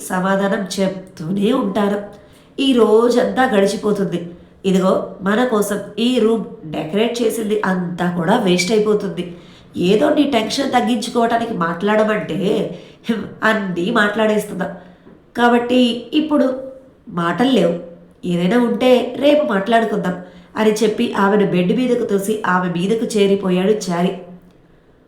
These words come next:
"అది కాదు" అని పావని అంటున్నా కూడా,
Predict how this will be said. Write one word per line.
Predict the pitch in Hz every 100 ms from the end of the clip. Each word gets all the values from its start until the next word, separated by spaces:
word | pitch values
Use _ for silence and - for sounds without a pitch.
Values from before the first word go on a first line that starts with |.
| _ _ _ _ -
"అది | 180 180 180 240 - - -
కాదు" | - 151 170 320 339 285 - -
అని | 240 240
పావని | 247 190 196 247 -
అంటున్నా | 185 180 214 233
కూడా, | 214 202 196 214 -